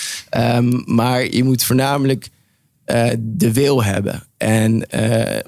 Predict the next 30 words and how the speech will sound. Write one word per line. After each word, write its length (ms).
om 60
een 80
voorbeeld 280
te 80
geven. 400
Ik, 140
ik 200
doe 100
het 100
nu 100
acht 220
jaar. 300
En 160
ik 160
heb 180
in 100
acht 200
jaar 200
nog 280
nooit 320
mijn 140
wekker 260
hoeven 200
te 80
zetten. 340
En 60
dat 180
klinkt 300
super 300
cliché. 460